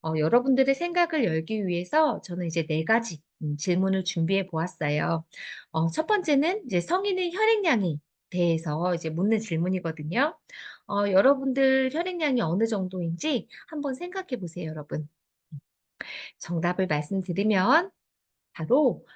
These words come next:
어, 약 사에서 육 리터 정도 된다고 해요. 왜 이 리터의 차이가 있나요? 어, 맞아요. 이거는 남자와 여자의 평균 체중 차이라고 보시면 되겠어요.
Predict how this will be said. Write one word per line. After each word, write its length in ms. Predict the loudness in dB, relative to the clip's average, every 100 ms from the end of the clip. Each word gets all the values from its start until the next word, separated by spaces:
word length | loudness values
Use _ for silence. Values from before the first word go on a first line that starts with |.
| _
어, 180 | -8 -6 -2
약 200 | -4 -4
사에서 520 | 2 4 4 4 4
육 160 | 6 6
리터 460 | 4 4 2 2 2
정도 300 | -2 -2 -2
된다고 500 | -4 -4 -4 2 4
해요. 540 | 4 4 0 0 -2 _ -20 -2
왜 120 | 4 4
이 140 | 4 4
리터의 380 | 2 2 -2 0
차이가 360 | 0 0 2
있나요? 680 | 2 2 -2 0 2 0 -2 -16
어, 80 | -18 -18 _ _ _
맞아요. 340 | -12 -6 -4 -4
이거는 520 | -4 -2 -2 0 -4 -6 -16 -4
남자와 760 | 0 0 2 4 4 4 4
여자의 640 | 2 2 0 0 0 -2 -2
평균 340 | -4 -2 -2
체중 360 | 0 0 0 -2
차이라고 500 | -2 -2 -2 -4 -6
보시면 420 | -6 -2 0 -2
되겠어요. 600 | -2 -4 -4 -2 -2 -2